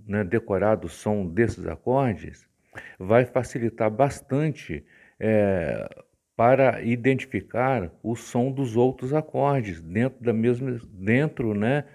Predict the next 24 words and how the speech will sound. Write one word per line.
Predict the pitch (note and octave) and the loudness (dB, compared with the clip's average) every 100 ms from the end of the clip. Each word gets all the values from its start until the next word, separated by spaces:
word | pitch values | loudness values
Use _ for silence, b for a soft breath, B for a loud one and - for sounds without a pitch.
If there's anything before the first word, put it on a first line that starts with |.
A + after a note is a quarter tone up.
| b | b
da | G#2 G#2+ F#2+ - | 2 2 2 0
mesma | F#2 A2+ C#3 C#3 | 0 4 4 2
escala. | E3 - A2+ A2+ G2 D#2+ - b b b - | -6 -6 -4 -2 -2 -4 -12 b b b -2
Por | C3+ C3+ | -2 0
quê? | - F#2+ D#2+ - b b b | 0 0 0 -4 b b b
Entre | A2 C#3 C#3 C#3 | 2 2 2 2
o | |
dó | G2 G#2 G2+ F2 D#2+ b b b G#2+ | 4 6 6 6 2 b b b 0
e | A2+ | 4
o, | G#2+ G#2 F#2 D#2+ C#2+ D#2 | 6 6 4 2 0 0
e | G2+ | 0
o | |
sol, | F#2 - B2+ C3+ B2 | -2 0 6 6 6
você | F#2 G#2+ C3 | 0 -4 -4
tem | A#2+ - G#2+ | -4 -2 -2
o | G2 | -2
ré | F#2+ B2 | 2 2
menor, | B2 A2+ G#2 G#2 B2 D3 C#3 | 2 0 0 2 4 4 2
o | B2 | 0
mi | A2+ B2 C3+ | 2 0 0
menor | B2 A2 G#2 A2 C3+ C3+ | 0 0 2 2 0 0
e | |
o | D3 | -4
fá. | - A#2+ F#2+ E2+ | -2 2 2 2